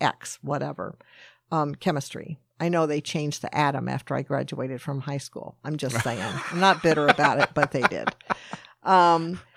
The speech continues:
Speaker 1: I think that you can, um, maybe have a demonstration of what they'll be able to do by the conclusion of the course.
Speaker 2: Mm.
Speaker 1: So especially
Speaker 2: Mm.
Speaker 1: if there's something that is really hard that they can't imagine that they would ever be able to do,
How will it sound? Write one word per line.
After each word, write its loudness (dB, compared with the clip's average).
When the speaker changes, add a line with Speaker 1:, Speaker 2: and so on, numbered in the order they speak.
Speaker 1:
I 6
think 2
that 6
you 2
can, 0
um, 0
maybe 8
have 6
a 8
demonstration 2
of 8
what 2
they'll 6
be 4
able 4
to -10
do 2
by 4
the 2
conclusion -2
of -4
the 0
course. -2
Speaker 2:
Mm. 0
Speaker 1:
So 6
especially 6
Speaker 2:
Mm. 4
Speaker 1:
if 0
there's 4
something 2
that 2
is -4
really 2
hard 2
that -6
they -2
can't -4
imagine -2
that -6
they 0
would -2
ever -2
be 0
able -2
to -10
do, 0